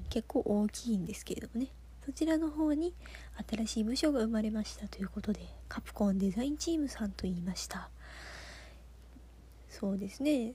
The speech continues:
ストリートファイターシリーズとか、そういった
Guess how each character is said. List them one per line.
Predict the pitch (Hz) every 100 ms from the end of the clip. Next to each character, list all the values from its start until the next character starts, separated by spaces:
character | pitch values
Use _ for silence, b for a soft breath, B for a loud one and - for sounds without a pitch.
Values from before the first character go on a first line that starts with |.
| -
ス | -
ト | -
リ | 202 202
ー |
ト | - 202
フ |
ァ | 202
イ | 196
タ | 196
ー | 196
シ | -
リ | 208 196
ー |
ズ | -
と | -
か、 | - - - - B B B B B B B
そ | - 226 226 226
う | 220
い |
っ | 220 - - -
た | 220